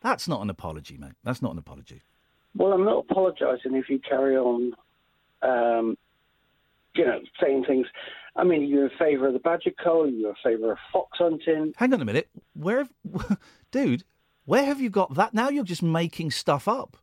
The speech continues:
Speaker 1: You don't know my
Speaker 2: No,
Speaker 1: opinions
Speaker 2: I'm asking
Speaker 1: on
Speaker 2: you a question, not making
Speaker 1: No,
Speaker 2: stuff
Speaker 1: no,
Speaker 2: up.
Speaker 1: you're not. You just made a statement. You, uh, you just said you're in favour of the badger cull, in favour of
Speaker 2: No,
Speaker 1: fox
Speaker 2: I
Speaker 1: hunting.
Speaker 2: said,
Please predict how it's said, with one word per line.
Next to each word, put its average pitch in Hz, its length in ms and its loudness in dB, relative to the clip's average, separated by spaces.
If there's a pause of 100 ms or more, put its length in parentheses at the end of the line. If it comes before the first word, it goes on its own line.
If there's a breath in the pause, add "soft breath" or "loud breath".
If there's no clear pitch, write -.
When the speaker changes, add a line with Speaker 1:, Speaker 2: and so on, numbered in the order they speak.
(120)
Speaker 1:
You 220 80 -4
don't 294 180 0
know 127 140 2
my 107 160 2
Speaker 2:
No, - 80 0
Speaker 1:
opinions 120 380 2
Speaker 2:
I'm 120 100 2
asking - 80 -2
Speaker 1:
on 359 60 -2
Speaker 2:
you 381 40 4
a - 60 0
question, - 560 -2
not 180 160 2
making - 300 0 (100)
Speaker 1:
No, 202 140 4
Speaker 2:
stuff - 80 -4
Speaker 1:
no, 214 120 2
Speaker 2:
up. 220 60 2
Speaker 1:
you're 233 80 4
not. 262 160 2
You 233 100 -2
just 240 160 -4
made 208 180 2
a 202 40 -2
statement. 170 420 -2
You, 139 220 -6
uh, 165 60 -2
you 170 160 -6
just 175 200 -6
said 135 180 -2
you're 147 200 -4
in 147 60 -6
favour 151 300 -4
of 160 80 -8
the 165 80 -6
badger 110 260 -2
cull, 120 180 -4
in 131 80 -6
favour 127 260 -4
of 196 60 0
Speaker 2:
No, 185 140 4
Speaker 1:
fox 180 120 2
Speaker 2:
I - 40 2
Speaker 1:
hunting. - 200 -4
Speaker 2:
said, 90 100 -6